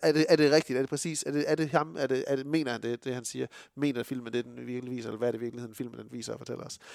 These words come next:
Men hvor han siger, lidt som, som det så er i, øh, i bogen, at den er over af, øhm, sådan som, som bogen beskriver det, at, at Bowman, han ender i et, så at sige, en zoologisk have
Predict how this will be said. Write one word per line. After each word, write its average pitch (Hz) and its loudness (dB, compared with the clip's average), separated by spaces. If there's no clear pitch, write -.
Men 143 2
hvor 147 12
han 147 8
siger, 156 10
lidt 147 4
som, 113 -8
som 117 -6
det 127 -4
så 123 4
er 113 8
i, 113 -4
øh, 107 -8
i 120 -14
bogen, 165 2
at - -8
den 143 2
er 160 4
over 139 6
af, 110 0
øhm, 104 -4
sådan 120 -2
som, 107 -4
som 117 -10
bogen 131 2
beskriver 104 -8
det, 98 -8
at, 110 -10
at - -16
Bowman, 127 0
han 123 -6
ender 135 0
i 113 -14
et, 107 -10
så 123 -2
at 113 -4
sige, 120 -6
en 127 -8
zoologisk 135 0
have 110 -2